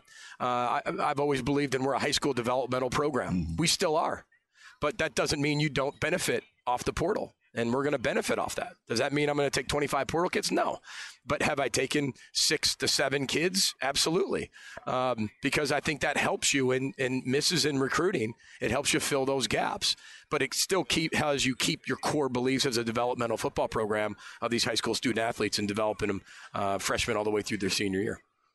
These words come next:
Speaker 2: P J never talked to a coach that didn't have something to fix, even if Nick won the national championship, uh, <laughs> or, or whoever got that done in the last couple of years. What were you still concerned about coming out of spring that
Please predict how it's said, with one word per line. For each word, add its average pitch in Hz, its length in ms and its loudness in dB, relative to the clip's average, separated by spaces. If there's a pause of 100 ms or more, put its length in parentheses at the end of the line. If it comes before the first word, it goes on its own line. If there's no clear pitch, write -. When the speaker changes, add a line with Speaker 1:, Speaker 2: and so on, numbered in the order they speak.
Speaker 2:
P 117 120 0
J 110 200 2
never 101 180 2
talked 101 320 0
to 101 80 2
a 98 80 0
coach 104 320 0
that 95 160 -2
didn't 98 240 2
have 98 320 0
something 107 540 0
to 92 280 0
fix, - 400 0
even 98 220 2
if - 320 -2
Nick 101 260 0
won 101 200 0
the 92 60 0
national 98 360 0
championship, 101 720 0
uh, 98 80 2 (140)
<laughs> - 180 -2
or, 104 240 2
or 98 180 2
whoever 101 540 2
got 101 240 0
that 95 240 0
done 104 280 2
in 101 80 2
the 95 60 0
last 95 320 0
couple 95 300 0
of 92 60 2
years. 92 300 2 (760)
What 143 200 2
were 147 100 4
you 117 140 4
still 117 240 2
concerned 104 440 2
about 90 320 -2
coming 98 280 0
out 95 100 2
of 82 80 0
spring 87 480 -2 (120)
that 98 180 0